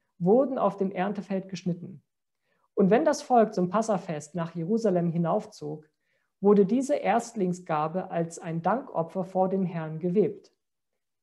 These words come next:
Nicht eher, als bis sie dem Herrn dargebracht war, durfte die Sichel an das Korn gelegt und dieses in Gaben gebunden werden."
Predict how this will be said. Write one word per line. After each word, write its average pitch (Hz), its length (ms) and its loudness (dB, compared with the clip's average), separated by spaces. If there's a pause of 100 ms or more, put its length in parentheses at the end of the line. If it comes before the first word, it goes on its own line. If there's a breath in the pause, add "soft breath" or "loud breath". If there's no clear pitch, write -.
Nicht 240 420 2 (100)
eher, 156 540 0 (220)
als - 220 0
bis 220 200 0
sie 214 120 4
dem 190 180 4
Herrn 226 340 0
dargebracht 208 720 0
war, 160 400 -6 (160)
durfte 240 520 2
die 185 160 0
Sichel 233 420 -2
an 180 180 -4
das 160 240 -4
Korn 269 360 -2
gelegt 170 580 -2 (260)
und 170 280 0
dieses 247 440 0
in 160 280 -6
Gaben 190 720 -2 (240)
gebunden 165 500 0
werden." 139 420 -16